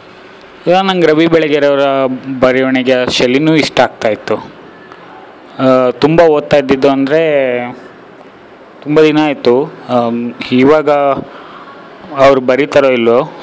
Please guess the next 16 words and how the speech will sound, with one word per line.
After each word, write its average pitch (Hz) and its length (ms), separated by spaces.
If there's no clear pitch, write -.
ಆ, 123 220
ಅವಾಗ 139 260
ಒಂದು 135 140
ಕಾಲಮ್ 139 360
ಬರೀತಾಯಿದ್ರು 123 420
ಲವಲವಿಕೆ 123 680
ಅಂತೆಲ್ಲ, 110 340
ಅದು 135 180
ಓದ್ತಾ 139 260
ಇದ್ದೆ. - 480
ಹಾಗೇ, 185 640
ಆ, 147 60
ಅವ್ರ 143 420
ಕಾದಂಬರಿಗಳ್ನೂ 147 840
ಒಂದೆರಡು 131 380
ಓದಿದ್ದೀನಿ, 123 680